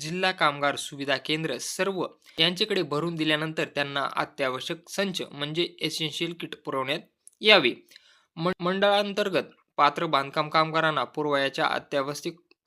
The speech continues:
वस्तुसंचमध्ये खालील वस्तूंचा समावेश आहे. यामध्ये एक पत्र्याची पेटी येईल, त्यानंतर प्लास्टिकची चटई येईल, धान्य साठवण कोटी येईल ज्याची क्षमता पंचवीस किलो असणार आहे,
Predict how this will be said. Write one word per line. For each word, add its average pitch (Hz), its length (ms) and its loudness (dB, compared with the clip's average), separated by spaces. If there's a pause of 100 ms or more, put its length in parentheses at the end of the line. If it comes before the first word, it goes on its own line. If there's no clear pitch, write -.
(440)
वस्तुसंचमध्ये 190 840 -2 (100)
खालील 160 320 0
वस्तूंचा 139 480 -6
समावेश 143 440 -2
आहे. 120 160 4 (640)
यामध्ये 180 400 2
एक 156 300 -2
पत्र्याची 147 400 0
पेटी 143 320 -2
येईल, 160 200 0 (460)
त्यानंतर 190 320 2
प्लास्टिकची 143 600 0
चटई 139 300 -6
येईल, 156 240 0 (340)
धान्य 165 300 -2
साठवण 156 480 0 (540)
कोटी 185 260 0
येईल 208 280 -4
ज्याची 147 240 6
क्षमता 135 300 -2
पंचवीस 151 480 -6
किलो 165 200 -2
असणार 160 300 0
आहे, 156 100 0